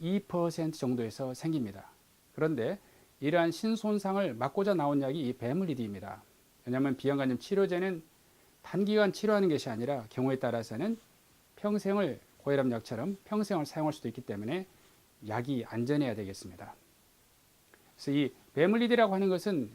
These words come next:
비리어드하고 같은 테노프비어 약물이지만 더 안전하게 염을 바꾼 것이 배물리디입니다. 그래서 신장에 대한 이거 평가를 이 사구체 여과율이라는 것으로 평가를 합니다. 여기서 보니까 배물리디는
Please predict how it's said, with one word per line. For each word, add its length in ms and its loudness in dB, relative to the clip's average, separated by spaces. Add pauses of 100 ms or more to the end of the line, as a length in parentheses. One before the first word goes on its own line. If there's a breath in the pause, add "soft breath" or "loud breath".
(100)
비리어드하고 560 4
같은 440 -2
테노프비어 640 2
약물이지만 680 0 (380 soft breath)
더 160 2
안전하게 720 2
염을 280 8
바꾼 300 2
것이 460 0 (120)
배물리디입니다. 800 -2 (1400 loud breath)
그래서 160 2
신장에 400 6
대한 320 6
이거 120 0
평가를 640 0 (760)
이 340 -8
사구체 680 0
여과율이라는 560 2
것으로 260 -8
평가를 340 -4
합니다. 440 -4 (500 soft breath)
여기서 220 0
보니까 540 2 (720)
배물리디는 720 2